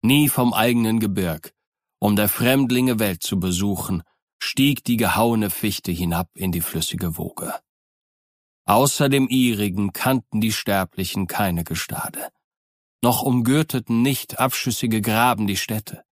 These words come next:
nicht die gerade Drommete von Erz, noch gewundene Hörner.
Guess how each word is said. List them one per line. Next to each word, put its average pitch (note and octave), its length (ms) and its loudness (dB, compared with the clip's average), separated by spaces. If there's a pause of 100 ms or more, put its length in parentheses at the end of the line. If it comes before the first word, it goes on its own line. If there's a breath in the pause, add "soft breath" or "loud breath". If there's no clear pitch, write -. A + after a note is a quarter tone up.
(520)
nicht - 420 0
die A#2+ 100 2
gerade C3+ 540 4
Drommete A#2+ 520 2
von G2 220 -2
Erz, G2+ 460 -2 (300 soft breath)
noch C3 220 2
gewundene C3 640 4
Hörner. A2 340 -2